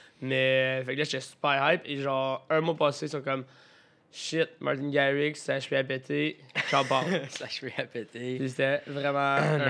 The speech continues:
Speaker 1: un
Speaker 2: c'est ça,
Speaker 1: dur
Speaker 2: c'était,
Speaker 1: moment pour elle.
Speaker 2: c'était rough,
Speaker 1: C'était,
Speaker 2: man.
Speaker 1: c'était rough.
Speaker 2: Euh, non, c'était vraiment rough. Mais, en général, c'est un fun week-end.
Speaker 1: Oui, oui,
Speaker 2: Euh,
Speaker 1: oui, oui.
Speaker 2: un week-end qui a commencé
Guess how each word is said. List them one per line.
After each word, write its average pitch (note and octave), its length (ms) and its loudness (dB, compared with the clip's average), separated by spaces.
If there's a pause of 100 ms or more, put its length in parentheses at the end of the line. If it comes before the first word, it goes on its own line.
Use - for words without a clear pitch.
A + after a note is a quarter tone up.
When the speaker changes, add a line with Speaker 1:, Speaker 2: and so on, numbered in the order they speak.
(100)
Speaker 1:
un B2+ 40 2
Speaker 2:
c'est C3 140 0
ça, C#3+ 140 -2
Speaker 1:
dur F#3 120 6
Speaker 2:
c'était, D#3+ 140 2
Speaker 1:
moment C#3 160 -2 (100)
pour C3 140 -4
elle. C3+ 60 0
Speaker 2:
c'était C3 200 -2
rough, A2+ 220 -4
Speaker 1:
C'était, B2+ 80 -4
Speaker 2:
man. A#2 120 -6 (100)
Speaker 1:
c'était A#2+ 40 -8
rough. - 100 -14 (520)
Speaker 2:
Euh, G#2+ 420 -8 (300)
non, C3 240 2
c'était B2+ 180 -2
vraiment B2+ 460 2 (260)
rough. B2+ 300 -2 (100)
Mais, F3 300 6 (400)
en D3 100 0
général, F#3 540 8 (160)
c'est C3+ 400 4
un A#2+ 60 -2
fun E3+ 200 2
week-end. C#3 440 -2 (400)
Speaker 1:
Oui, D3+ 560 4
oui, C3+ 80 0
Speaker 2:
Euh, A2+ 200 -6 (260)
Speaker 1:
oui, - 80 -20
oui. C3 320 -14
Speaker 2:
un C#3+ 260 -2
week-end D#3 460 2
qui D#3 80 0
a C#3+ 60 4
commencé C#3 840 0